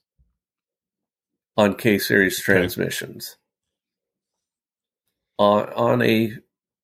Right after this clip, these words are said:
Speaker 1: we'll call it a slick, the Toyo R R or the R A one back in the day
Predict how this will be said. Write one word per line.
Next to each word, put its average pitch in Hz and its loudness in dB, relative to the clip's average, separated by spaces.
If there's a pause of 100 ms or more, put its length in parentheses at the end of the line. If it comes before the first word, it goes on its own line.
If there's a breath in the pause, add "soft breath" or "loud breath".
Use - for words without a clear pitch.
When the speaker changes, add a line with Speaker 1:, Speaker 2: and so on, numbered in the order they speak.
(200)
Speaker 1:
we'll 107 0
call 117 2
it 113 2
a 113 0
slick, 92 -2
the 95 -2
Toyo 101 2
R 101 4
R 95 0 (580 soft breath)
or 107 0
the 101 4
R 98 6
A 101 4
one 95 2
back 90 2
in 90 -4
the 90 -2
day 87 2